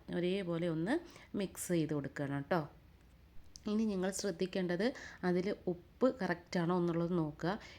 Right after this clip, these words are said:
ഇനി ഉപ്പിൻ്റെ ആവശ്യം ഉണ്ടെന്നുണ്ടെങ്കിൽ കുറച്ചുകൂടി ഇട്ട് കൊടുക്കുക. ഞാനിപ്പോൾ നോക്കിയപ്പോൾ ഉപ്പ് കുറച്ച് കുറവാണ്, അപ്പോൾ ഞാൻ ഉപ്പൊന്ന് ഇട്ട് കൊടുക്കുന്നുണ്ട്.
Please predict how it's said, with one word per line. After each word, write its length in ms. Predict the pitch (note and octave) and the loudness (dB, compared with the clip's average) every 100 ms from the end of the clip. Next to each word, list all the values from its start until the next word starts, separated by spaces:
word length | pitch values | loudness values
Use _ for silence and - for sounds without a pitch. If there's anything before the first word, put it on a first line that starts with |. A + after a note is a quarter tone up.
| - | -2
ഇനി 120 | G#3 G#3 - G3+ | 0 2 2 -2
ഉപ്പിൻ്റെ 500 | - - B3+ A#3 C4+ - F3 | -4 2 4 4 2 2 2
ആവശ്യം 360 | F3 F#3 - G3 | 2 0 0 2
ഉണ്ടെന്നുണ്ടെങ്കിൽ 720 | E3+ F3+ G3+ F3 E3 E3 F3 C4 E4 | 2 2 2 2 2 2 2 2 2
കുറച്ചുകൂടി 420 | F#3+ E3+ F3+ F3+ F3+ | -2 -2 -2 0 0
ഇട്ട് 120 | F3+ | 0
കൊടുക്കുക. 300 | D#3+ D3+ F#3 G#3+ F#3 | 0 0 -2 -2 0
ഞാനിപ്പോൾ 380 | F3+ F#3 F#3 G3+ F#3 | 0 0 0 -2 0
നോക്കിയപ്പോൾ 420 | D#3+ E3 E3 G#3 F3+ | -2 -2 -4 -4 -4
ഉപ്പ് 160 | - F3+ | -4 -4
കുറച്ച് 220 | E3+ - F3+ | -2 -4 -4
കുറവാണ്, 440 | D#3 D3+ D3+ D3 A3 - - - - | -2 -2 -2 -2 -4 -8 -16 -12 -6
അപ്പോൾ 160 | E3 F3 F3 | -2 0 0
ഞാൻ 160 | E3 F#3+ - - | 0 -2 -6 -10
ഉപ്പൊന്ന് 440 | - - E3 E3+ B3+ - - - - F3 | -10 -4 0 0 0 -4 -14 -14 -6 -4
ഇട്ട് 140 | - E3+ | 0 2
കൊടുക്കുന്നുണ്ട്. 560 | D#3+ D#3+ D#3+ D3+ C#3+ | 2 0 -2 -2 -4